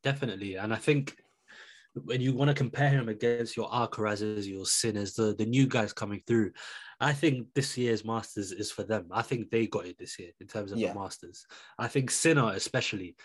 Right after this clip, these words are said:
Speaker 1: like, his showing at Wimbledon, I think
Speaker 2: Yeah.
Speaker 1: that really cemented in everyone's mind that even though he was winning against Djokovic, uh,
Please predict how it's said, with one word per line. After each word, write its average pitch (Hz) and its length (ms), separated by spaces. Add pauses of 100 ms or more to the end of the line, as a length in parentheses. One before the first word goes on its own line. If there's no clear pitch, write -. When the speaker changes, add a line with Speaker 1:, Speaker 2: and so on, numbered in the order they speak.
(440)
Speaker 1:
like, 117 240 (220)
his 120 100
showing 143 400
at 107 180 (160)
Wimbledon, 123 580 (640)
I 120 120
think 120 180
Speaker 2:
Yeah. 95 140
Speaker 1:
that 147 240
really 123 640 (160)
cemented 131 560
in 110 120
everyone's 117 440
mind 107 260
that 107 140 (300)
even 151 260
though 147 160
he 127 120
was 120 400 (100)
winning 127 400
against 117 540 (200)
Djokovic, 123 560 (360)
uh, 131 140